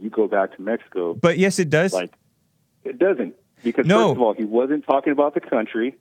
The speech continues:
Speaker 1: Let me just finish my
Speaker 2: Okay.
Speaker 1: point, and then you can say what you got.
Speaker 2: All right.
Speaker 1: Like, he, he wasn't complaining about the country, first of all. And second of all, just because,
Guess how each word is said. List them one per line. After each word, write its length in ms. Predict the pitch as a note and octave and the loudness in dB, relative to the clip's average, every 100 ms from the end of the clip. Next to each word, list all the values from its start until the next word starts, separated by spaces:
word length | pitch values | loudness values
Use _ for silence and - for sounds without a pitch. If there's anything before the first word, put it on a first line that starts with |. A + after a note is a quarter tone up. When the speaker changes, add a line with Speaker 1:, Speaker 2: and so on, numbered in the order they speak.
| - | -4
Speaker 1:
Let 100 | D#3+ | -2
me 80 | G3 | -2
just 180 | F3 - | -4 -4
finish 160 | D3+ | -2
my 80 | B2+ | 0
Speaker 2:
Okay. 140 | A#2+ D3 | 2 0
Speaker 1:
point, 140 | A2 | -2
and 80 | A2 | -6
then 120 | A2 | -8
you 60 | A2 | -8
can 160 | F#2+ - | -10 -4
say 120 | G#2 | -4
what 120 | G2 | -4
you 100 | F#2+ | -6
got. 180 | - - | -2 0
Speaker 2:
All 80 | A#2+ | 2
right. 120 | - | 2
Speaker 1:
Like, 160 | A2 - _ _ _ _ _ - | -2 -4 _ _ _ _ _ -20
he, 300 | - C4+ C4 - _ | -2 0 0 -4 _
he 300 | C3 B2 A#2 _ _ _ _ _ _ _ - | -2 -2 -4 _ _ _ _ _ _ _ -4
wasn't 300 | A#2 D#3+ E3 | -2 -2 -4
complaining 360 | D#3+ D3 C#3 | -4 -2 0
about 200 | B2+ B2 | 0 -2
the 80 | B2 | -4
country, 400 | - F2 D#2 E2+ - | -6 -6 -6 -8 -6
first 240 | E2 - | -8 -6
of 80 | D#2 | -6
all. 220 | D2+ - _ _ _ _ _ _ _ _ - | -4 -6 _ _ _ _ _ _ _ _ -12
And 140 | G#2+ | -4
second 240 | E3 D#3 A#2 | -2 0 2
of 60 | |
all, 320 | G#2+ G#2+ A2 _ _ _ _ _ | 2 2 -2 _ _ _ _ _
just 160 | C3+ - | -6 -4
because, 480 | E3+ - C#3+ C#3 | -4 0 0 0